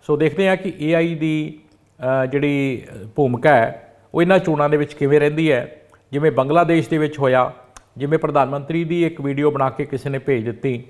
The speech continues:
ਤੇ ਬਾਅਦ ਦੇ ਵਿੱਚ ਇਸ 'ਤੇ ਚਿੰਤਾ ਵੀ ਜ਼ਾਹਰ ਕੀਤੀ ਵੀ ਇਹ ਲੋਕਾਂ ਨੂੰ ਗੁੰਮਰਾਹ ਵੀ ਕਰ ਸਕਦੇ ਨੇ ਏ ਆਈ ਦੀ ਵਰਤੋਂ ਕਰਕੇ। ਸੋ ਸੁਚੇਤ ਰਹਿਣਾ, ਜੇ ਤੁਹਾਨੂੰ ਕੋਈ, ਤੁਹਾਡੇ ਕੋਲੇ ਵੀਡੀਓ ਆਉਂਦੀ ਹੈ ਤਾਂ ਉਹਦੀ ਪਹਿਲਾਂ ਪ੍ਰਮਾਣਿਕਤਾ ਜ਼ਰੂਰ ਸ਼ੇਅਰ ਕਰ ਲਿਓ। ਜੇ ਤੁਸੀਂ ਉਹ ਸ਼ੇਅਰ ਕੀਤੀ ਹੋਈ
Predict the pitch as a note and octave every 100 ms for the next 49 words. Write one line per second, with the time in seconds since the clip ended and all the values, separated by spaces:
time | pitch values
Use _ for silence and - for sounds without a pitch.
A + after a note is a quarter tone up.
0 | _ _ _ - C#3 D#3+ E3 E3 D3+ D3+
1 | C#3 D#3 D3 D3+ C#3 D#3+ D3+ C#3 C3+ C3
2 | B2 C#3 C#3 - D#3 D#3+ C3+ C#3 C3+ C3
3 | A#2+ B2 C#3+ E3+ E3 C3+ D3 C3 A2+ A#2+
4 | A2 B2+ C#3 - B2+ C3 B2+ C3 B2 -
5 | - D#3 C#3+ A2+ B2+ A2 G#2 - A2 G2+
6 | - _ _ _ - E3 - D3+ D#3 D#3+
7 | E3+ E3+ F3+ F3 - - _ _ C3 D3+
8 | D3+ C3+ C#3 D3 D3 C3 - C3+ C3 D3
9 | D#3+ C#3+ B2 C#3 F3+ C#3 A#2+ - - _
10 | _ - F3 G3 G3 F#3 F#3+ E3+ C#3+ D3+
11 | F3 - F3 C3+ D3+ E3+ D#3 - - _
12 | - F3+ F#3+ F#3 C#3 D3+ D#3 D3 E3+ F3
13 | F#3+ F#3 F#3 G3 F#3+ F3+ E3+ F#3+ E3 D3+